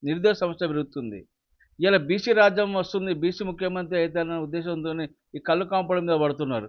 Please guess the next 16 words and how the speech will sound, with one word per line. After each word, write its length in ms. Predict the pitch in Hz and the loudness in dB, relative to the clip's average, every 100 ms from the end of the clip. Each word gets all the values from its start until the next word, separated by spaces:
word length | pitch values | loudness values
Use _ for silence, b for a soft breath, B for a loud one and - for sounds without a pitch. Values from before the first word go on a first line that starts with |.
| - | -2
కళ్ళు 160 | 147 | -2
కాంపౌండ్ 400 | 170 175 160 170 | 0 -2 0 0
కాదు 260 | 156 156 151 | 2 2 2
ఎదవనాలు. 760 | 135 143 165 170 160 165 226 214 b b b - | 2 4 6 6 4 2 0 -2 b b b -2
నేనే 320 | 156 190 220 | 0 4 4
ఏంటంటే 280 | 208 196 196 | 4 4 2
కర్ణాటకలో, 720 | 208 165 208 214 202 180 180 | 2 4 6 6 6 4 4
మహారాష్ట్ర, 640 | 185 165 202 208 196 165 | 4 6 8 6 4 2
తమిళనాడులో 720 | 156 160 196 208 196 170 165 214 | 4 4 4 6 8 8 6 4
ఇదే 220 | 185 240 | 8 8
కళ్ళును 380 | - 208 202 214 | 10 6 6 4
బ్రాండ్ 340 | 160 180 240 | 10 10 10
లెక్క 160 | 233 226 | 4 2
అమ్ముతారు 300 | 185 165 123 | -2 -2 -2
అక్కడ. 180 | 110 98 _ _ _ _ _ _ _ _ _ _ _ 185 | -4 -10 _ _ _ _ _ _ _ _ _ _ _ 0
ఆ? 140 | 302 | 0